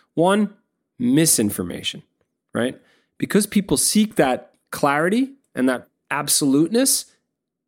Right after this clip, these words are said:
it gets filled by a lot of conspiracies that just are very tidy, right? They're just neat, they're easy to read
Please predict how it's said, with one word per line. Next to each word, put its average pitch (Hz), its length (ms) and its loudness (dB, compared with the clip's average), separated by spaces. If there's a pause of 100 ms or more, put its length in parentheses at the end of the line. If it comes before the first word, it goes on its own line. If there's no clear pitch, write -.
(100)
it 143 120 0
gets 147 220 0
filled 165 480 2
by 117 160 2
a 113 80 0
lot 104 140 0
of - 60 -8
conspiracies 110 800 -2
that 104 140 -6
just 110 220 -6
are 107 60 -4
very 117 300 -2
tidy, 110 580 -4 (100)
right? 110 200 -4
They're 117 120 -4
just 107 320 -8
neat, 139 540 2
they're 117 160 0
easy 123 340 0
to 117 100 2
read 127 420 4